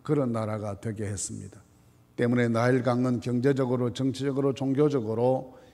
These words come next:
이집트에게 굉장한 생명의 근원과 같은 역할을 했던 그런 곳이 바로 이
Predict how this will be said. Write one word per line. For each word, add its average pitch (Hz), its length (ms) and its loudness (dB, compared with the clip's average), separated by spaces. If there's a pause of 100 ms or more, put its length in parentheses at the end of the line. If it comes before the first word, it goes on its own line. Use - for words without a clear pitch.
이집트에게 117 880 0 (380)
굉장한 143 720 4
생명의 143 640 0
근원과 123 400 0
같은 120 420 -4
역할을 117 400 -4
했던 127 440 -2 (280)
그런 139 260 -4
곳이 117 260 -4
바로 107 300 -4
이 107 200 -4